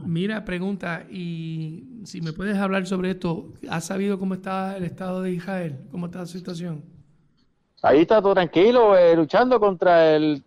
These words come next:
Speaker 2: contra el, contra el covid, tratando de, de estar a la vanguardia de, de la ciencia. Eh,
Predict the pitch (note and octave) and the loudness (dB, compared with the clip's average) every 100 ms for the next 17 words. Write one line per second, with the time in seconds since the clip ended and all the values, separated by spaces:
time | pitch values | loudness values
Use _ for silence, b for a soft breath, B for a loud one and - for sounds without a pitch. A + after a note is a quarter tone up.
0 | _ C#3+ C#3 D3 C3+ B2+ B2 A#2 A2 G#2 | _ -8 -2 2 4 4 2 -2 -2 -2
1 | G2 F#2 F2 C3+ C3 C3+ B2 F#3+ B3+ B3 | -4 -6 -4 -2 2 2 4 2 4 0
2 | - _ _ _ _ _ _ _ _ _ | -6 _ _ _ _ _ _ _ _ _
3 | - A#2 B2 C3+ D#3 D#3+ D#3 D3 C3+ B2 | 0 2 2 2 4 6 6 6 6 4
4 | B2 A#2+ A#2 A2 - C3 C#3 D3 C#3 B2+ | 4 4 4 2 2 4 4 4 4 4
5 | C#3+ E3+ D#3+ D3+ D3 C#3 C3+ B2+ A#2+ D#3+ | 4 4 4 4 4 2 2 0 0 0
6 | G3 F#3+ F3+ E3 D#3+ D#3+ C3+ B2 A#2 G#2+ | 0 2 4 6 6 2 -2 -4 -2 -4